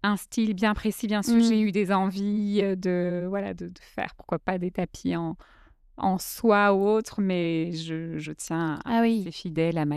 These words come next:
Speaker 2: Oui.
Speaker 1: laine feutrée, que c'est, voilà, c'est,
Speaker 2: Oui, c'est ça.
Speaker 1: c'est l'A D N de la marque, euh, ça satisfait, euh, cent pour cent des clients. Moi, je, je suis heureuse de, comme ça. Donc,
Speaker 2: Oui.
Speaker 1: euh,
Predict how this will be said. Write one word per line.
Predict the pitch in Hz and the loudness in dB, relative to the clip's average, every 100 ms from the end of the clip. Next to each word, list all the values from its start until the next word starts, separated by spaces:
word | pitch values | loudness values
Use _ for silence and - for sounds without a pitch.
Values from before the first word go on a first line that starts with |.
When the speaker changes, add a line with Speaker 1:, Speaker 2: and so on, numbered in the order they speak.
| 147 | -2
Speaker 2:
Oui. | 226 | -2
Speaker 1:
laine | 160 156 151 | -2 -2 -4
feutrée, | - 151 - 180 180 160 | -6 -8 -4 -4 -4 -6
que | 156 | -12
c'est, | - 160 | -12 -6
voilà, | 160 151 | -4 -4
c'est, | 151 - 151 151 | -6 -8 -4 2
Speaker 2:
Oui, | 285 | 2
c'est | - | 2
ça. | 233 285 220 | 0 2 4
Speaker 1:
c'est | |
l'A | 208 196 | 4 4
D | 202 | 4
N | 202 208 | 6 6
de | 196 | 4
la | 175 175 | 2 2
marque, | 180 196 - - - | 2 0 -2 -10 -4
euh, | 185 170 160 151 147 143 143 139 | -2 0 -2 -2 -4 -6 -6 -8
ça | - - | -10 -10
satisfait, | 156 151 - 160 - - 170 165 156 147 | -10 -10 -10 -14 -8 -2 -2 -2 -4 -6
euh, | |
cent | - 170 | -8 -10
pour | 160 175 | -10 -10
cent | - 180 | -4 -2
des | 165 156 | -2 -6
clients. | - 175 175 185 190 180 | -8 -4 -2 0 0 0
Moi, | 165 | -2
je, | 165 151 156 | -4 -6 -6
je | 156 - | -10 -10
suis | - - | -12 -6
heureuse | 156 156 170 170 165 | -6 -4 -4 -6 -8
de, | |
comme | 170 185 180 | -6 -4 -4
ça. | - 185 208 | 0 2 2
Donc, | 196 175 247 | 2 0 2
Speaker 2:
Oui. | |
Speaker 1:
euh, | 180 170 | 2 2